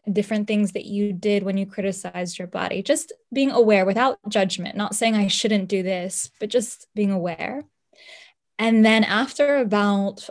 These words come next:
I'd say, five days of doing it, so you could do it Monday to Friday, review, look what you wrote down. What did you say? Like, what are the patterns there? And start to work on that. Because what people will find is that when you start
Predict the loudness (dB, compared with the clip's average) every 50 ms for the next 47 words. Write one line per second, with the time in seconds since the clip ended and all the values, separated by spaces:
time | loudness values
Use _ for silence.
0 | -4 -4 -4 -4 -4 -4 -2 -2 -2 -2 -4 -2 0 0 0 0 0 0 0 0
1 | -2 -4 -8 -10 -10 -8 -8 -8 -8 -8 -8 -8 -10 -10 -10 -8 -4 -4 -4 -4
2 | -4 -4 -2 -2 -2 -2 -4 -6 -4 -2 0 0 -2 -2 -4 -6 -6 -8 -8 -8
3 | -8 -10 -10 -12 _ _ _ -20 -20 -20 -20 -20 _ _ _ -6 0 2 2 2
4 | 2 2 2 2 2 0 -2 -6 -10 -12 -14 _ _ _ _ -6 0 2 2 2
5 | 2 2 0 -4 -2 0 0 0 0 2 2 2 2 0 -2 -4 -4 -4 -6 -8
6 | -10 -6 -4 -4 -4 -2 -2 -2 0 0 -2 -2 0 0 0 0 0 0 -2 0
7 | 2 2 4 4 2 2 -2 -2 -12 -16 -10 -4 -2 2 2 4 4 4 4 2
8 | 0 -6 -6 -6 -6 -6 -8 -10 -10 _ _ _ _ -20 -20 -20 -20 _ -4 0
9 | 2 2 2 2 2 2 2 2 0 -2 0 2 2 2 2 0 0 0 0 0
10 | 0 -2 -4 -2 0 0 0 2 0 0 2 2 2 2 2 0 -4 -4 -4 -2
11 | 0 2 2 4 4 2 0 0 -4 -2 0 0 0 0 0 0 0 0 -2 -2
12 | -2 -2 0 0 0 0 2 2 4 4 4 2 0 -2 -6 -10 -8 -6 -4 -4
13 | -6 -8